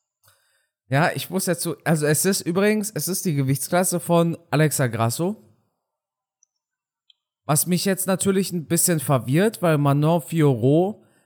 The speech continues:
hat ihren Sieg gegen Mayra Bueno Silva, die ist aber in einer Gewichtsklasse drüber.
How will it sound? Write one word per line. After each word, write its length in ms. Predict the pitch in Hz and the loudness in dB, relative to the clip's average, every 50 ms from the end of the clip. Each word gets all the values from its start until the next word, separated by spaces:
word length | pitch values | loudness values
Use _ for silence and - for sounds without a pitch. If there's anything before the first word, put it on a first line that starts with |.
| _ _ | _ _
hat 200 | - 151 156 - | -4 -4 -2 0
ihren 200 | 165 165 156 147 135 | 2 2 2 2 2
Sieg 400 | 123 117 127 160 190 208 202 - | 0 -2 -2 -2 -2 -2 -2 -2
gegen 300 | 180 180 147 143 135 135 | -2 -2 0 0 0 2
Mayra 360 | 139 143 151 160 165 156 156 | 2 4 4 4 4 2 2
Bueno 380 | 143 127 139 147 147 143 139 127 | 0 2 2 2 4 4 4 2
Silva, 760 | 123 - - 139 135 143 143 170 190 208 220 220 - - _ _ _ _ _ _ _ _ _ _ | 0 0 2 2 2 2 2 0 0 0 -2 -4 -6 -12 _ _ _ _ _ _ _ _ _ _
die 80 | - 175 | -8 -6
ist 220 | 175 - - - | -6 -6 -4 -4
aber 180 | 151 156 170 190 | -2 2 4 4
in 100 | 196 190 | 4 2
einer 320 | - - 139 151 170 185 190 | 0 0 0 2 2 2 2
Gewichtsklasse 640 | 170 165 143 131 123 - - - 151 156 156 - 165 | 2 2 2 2 0 -2 -2 -2 -2 -2 -2 -4 -6
drüber. 500 | 156 170 202 226 233 202 123 95 98 - | -6 -6 -4 -2 -2 -2 -2 -4 -6 -10